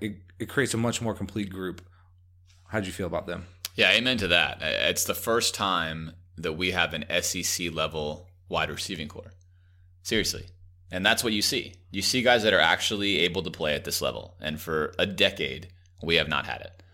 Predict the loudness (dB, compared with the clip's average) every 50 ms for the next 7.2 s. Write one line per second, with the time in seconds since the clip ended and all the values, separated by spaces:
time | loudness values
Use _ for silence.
0 | _ -20 -20 -20 -20 -20 -18 -8 -2 0 0 2 4 4 6 6 6 4 2 0
1 | -4 -6 -8 -8 -6 -2 2 2 4 4 2 0 -2 -4 -6 -6 -6 -6 -8 -10
2 | -14 -16 -18 -8 -2 2 2 2 2 2 0 -2 -2 -2 -4 -6 -10 -14 -20 -20
3 | -20 -20 -20 -20 -20 _ -10 -6 -4 -4 -2 -4 -4 -6 -8 -4 0 2 2 2
4 | 2 0 -4 -4 -4 -4 -6 -6 -6 -4 -4 -2 -2 -4 -6 -8 -10 -10 -8 -8
5 | -6 -6 -6 -4 -4 -2 -2 -2 -2 -4 -4 -6 -10 -20 -20 -20 -20 -20 -10 -6
6 | -4 -2 0 2 2 2 2 2 -2 -2 -4 -4 -4 -4 -2 -2 0 2 2 2
7 | 0 0 -4